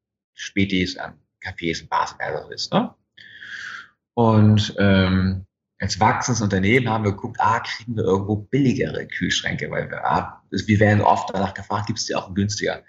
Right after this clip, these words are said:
Und da hatten wir eine Zeit lang auch günstigere Kühlschränke, aber die hatten den Nachteil, dass sie nicht so lange gehalten haben,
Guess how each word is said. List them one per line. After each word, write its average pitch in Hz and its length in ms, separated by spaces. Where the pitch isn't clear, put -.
Und 113 100
da 123 80
hatten 147 160
wir 165 60
eine - 80
Zeit 139 260
lang 110 120
auch 107 140
günstigere 92 560
Kühlschränke, 110 760
aber 104 520
die 113 140
hatten 107 160
den 98 140
Nachteil, 107 600
dass 104 160
sie - 100
nicht 95 160
so 90 100
lange 95 260
gehalten 104 500
haben, - 280